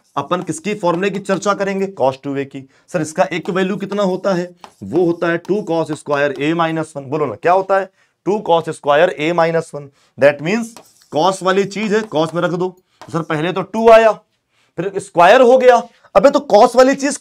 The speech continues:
cos में ही है, कर दो स्क्वायर एक्स का। और फिर कितना है? माइनस वन। लो ना सर, टू cos इनवर्स X का फॉर्मूला बन गया। तो भाई बात समझ गया कि नहीं समझ गया? सर रिकॉल कैसे करते हैं?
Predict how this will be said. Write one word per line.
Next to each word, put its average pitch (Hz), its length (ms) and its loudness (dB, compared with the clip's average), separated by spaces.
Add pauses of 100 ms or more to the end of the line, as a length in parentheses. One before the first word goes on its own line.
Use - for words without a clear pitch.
cos 269 240 6
में 311 120 0
ही 285 100 2
है, 285 140 -6 (800)
कर 170 120 8
दो 277 160 6
स्क्वायर 277 320 8
एक्स 254 220 -2
का। 269 100 -4
और - 1080 -14
फिर 208 100 0
कितना 226 300 -2
है? 220 120 -2
माइनस 180 400 -2
वन। 175 160 -6 (260)
लो 160 140 0
ना 185 120 4
सर, - 240 -4 (280)
टू 196 220 0
cos 170 200 2
इनवर्स 170 320 0
X - 160 -8
का 170 140 -4
फॉर्मूला 156 320 0
बन 147 180 -6
गया। 131 220 -8 (1200)
तो 170 60 -2
भाई 262 160 2
बात 214 260 4
समझ 247 220 2
गया 262 120 4
कि 262 80 -2
नहीं 262 100 0
समझ 190 200 -4
गया? 131 100 -4
सर 262 260 2
रिकॉल 233 420 4
कैसे 247 240 2
करते 202 280 -2
हैं? 156 200 -4